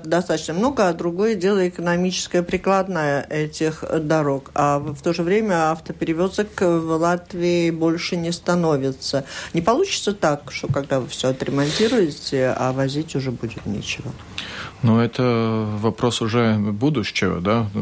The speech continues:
Speaker 2: Тут все, есть всякие теории, да, что в будущем будет, э, туннели, да, только и там будет поезда езжать, и, и вообще дороги не будут и так далее. Но, но в Европе такой тенденции ещё нету. Конечно, мы считаем, что дороги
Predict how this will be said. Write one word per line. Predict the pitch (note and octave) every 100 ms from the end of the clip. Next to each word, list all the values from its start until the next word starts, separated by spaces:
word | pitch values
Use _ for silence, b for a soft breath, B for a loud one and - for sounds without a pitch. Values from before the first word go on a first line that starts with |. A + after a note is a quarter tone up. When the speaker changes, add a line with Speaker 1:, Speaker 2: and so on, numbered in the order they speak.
| G2
Speaker 2:
Тут | A2 F2+
все, | - A#2
есть | A#2+ A2 -
всякие | - D3 D3 G2+
теории, | - G#2 G2+ F2+
да, | G#2 G#2+
что | - G2+
в |
будущем | F#2+ G#2 G2+ - G2
будет, | G2 G2 F#2 -
э, | G2+ F#2+ F#2
туннели, | G#2 G2+ C3 C3+ G#2+
да, | A#2+
только | A#2+ A#2+ A2+ - G#2
и |
там | F#2 G#2+ G2+
будет | G#2 G2 F#2 G#2 F#2
поезда | G#2 G2+ G2+ C3+
езжать, | A#2 A2+ G2+ A#2+ A2+ -
и, | G#2 G#2 G2 G2+ G2+ G#2+ G#2 G2+
и |
вообще | F#2+ G2+ - C3+
дороги | A2 A2+ A2+
не | A2 A2+
будут | A2 A#2+ G#2+ -
и |
так | G#2 G#2+ G#2+
далее. | A#2 F#2
Но, | F#2+ A2 A2 B B B -
но | F2 G#2+ A2 G#2+ G#2
в | G2 G2 A2+
Европе | G#2+ A2+ C3 B2+
такой | - A2+ B2+
тенденции | A#2+ A#2+ B2 B2+ -
ещё | A2+ - A#2
нету. | A#2 G2 - G2+ B B -
Конечно, | G#2+ A#2 B2+ A2
мы | G#2+ G#2+ G#2
считаем, | - - - A2+ G#2
что | - F#2+
дороги | A2 A2+ G2